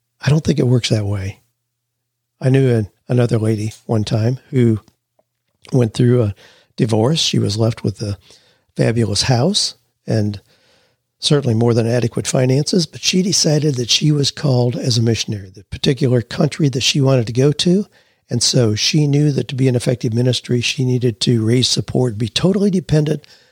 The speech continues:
on God for her resources. She sold her house, gave the money away. She gave away all the resources that, that she had, you know, a couple million dollars. She gave it away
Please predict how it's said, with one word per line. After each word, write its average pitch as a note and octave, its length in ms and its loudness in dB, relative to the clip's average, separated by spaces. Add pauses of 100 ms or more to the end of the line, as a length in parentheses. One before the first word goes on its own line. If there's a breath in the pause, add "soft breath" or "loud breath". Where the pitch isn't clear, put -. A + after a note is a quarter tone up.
(200 soft breath)
on D3 240 2
God B2+ 400 2 (320 soft breath)
for B2 240 0
her - 140 -2
resources. A2+ 760 -2 (1080)
She C3+ 420 0 (160)
sold B2 300 2
her G#2+ 100 0
house, B2 320 -2
gave C3+ 260 0
the A#2+ 60 0
money B2 260 2
away. C3+ 240 0
She - 200 -4
gave D#3+ 260 0
away D3 300 2 (100)
all C#3+ 200 0
the D3 100 0
resources C3 560 -2
that, - 160 -8 (180)
that C3 180 -4
she - 180 0
had, A2 380 -2 (640)
you - 80 -10
know, A#2 80 0
a - 20 0
couple D#3 280 -4
million C#3+ 260 2
dollars. G#2+ 380 -4
She C3+ 160 -4
gave C#3 240 2
it C#3 80 2
away B2 340 -2